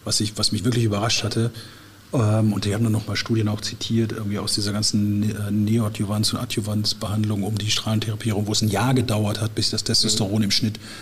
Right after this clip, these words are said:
Speaker 1: erholt. Ich denke, es liegt so ein bisschen daran, dass man eben nicht das obwohl, die haben ja auch einen L-A-R-Analog. Ich hab's mir nicht erklären können, ehrlich gesagt, warum es so schnell geht, aber es ist eine schöne Zusatzinformation, dass wir offensichtlich nicht so viel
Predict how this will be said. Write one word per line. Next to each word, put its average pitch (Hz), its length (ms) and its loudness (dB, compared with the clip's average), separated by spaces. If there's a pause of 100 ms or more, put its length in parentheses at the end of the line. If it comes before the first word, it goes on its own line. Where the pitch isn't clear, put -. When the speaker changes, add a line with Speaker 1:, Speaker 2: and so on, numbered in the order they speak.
(460)
Speaker 1:
erholt. 117 760 2
Ich 123 200 -2 (180)
denke, 127 260 4
es 107 120 2
liegt 120 140 2
so 117 100 2
ein - 20 2
bisschen 110 280 4
daran, 110 320 0
dass 107 160 0
man 104 100 0
eben 107 180 0
nicht - 160 2
das - 300 2 (460)
obwohl, 101 160 -10
die 104 100 -2
haben 104 80 -2
ja 107 40 -2
auch 104 80 -4
einen 120 80 -2
L-A-R-Analog. 104 600 -2
Ich 98 100 -2
hab's - 160 2
mir 123 60 6
nicht 120 120 4
erklären 113 340 4
können, 107 260 0 (120)
ehrlich 107 220 -2
gesagt, 107 320 -2
warum 110 220 2
es 110 80 2
so - 100 0
schnell 117 300 2
geht, 120 200 4
aber 110 300 0
es 98 140 0
ist 117 100 0
eine 117 100 2
schöne 113 400 4 (460)
Zusatzinformation, 110 920 2
dass 110 180 0
wir - 80 -4
offensichtlich 110 460 -4
nicht 107 140 0
so 107 140 0
viel 101 300 0